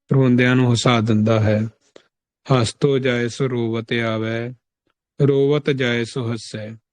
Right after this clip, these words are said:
ਅੱਗੇ ਮਹਾਰਾਜ ਸੱਚੇ ਪਾਤਸ਼ਾਹ ਸਮਝਾਉਂਦੇ ਹਨ, "ਬਸਤੋ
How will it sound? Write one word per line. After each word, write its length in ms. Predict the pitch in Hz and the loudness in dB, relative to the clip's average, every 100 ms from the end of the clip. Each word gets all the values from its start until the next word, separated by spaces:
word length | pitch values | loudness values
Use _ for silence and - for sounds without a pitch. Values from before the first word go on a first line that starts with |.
| _ _ _ _ _ _ _ _ _ _ _ - | _ _ _ _ _ _ _ _ _ _ _ -2
ਅੱਗੇ 160 | 135 | 0
ਮਹਾਰਾਜ 320 | 151 147 147 147 | 0 0 0 -2
ਸੱਚੇ 240 | - 147 | -4 -6
ਪਾਤਸ਼ਾਹ 420 | 135 131 120 143 | -2 -4 -4 -6
ਸਮਝਾਉਂਦੇ 500 | 120 139 139 131 120 | -6 -6 -4 -4 -4
ਹਨ, 160 | 120 123 | -4 -4
"ਬਸਤੋ 840 | 127 131 113 _ 151 143 135 127 | -4 -4 -6 _ -2 0 -2 -6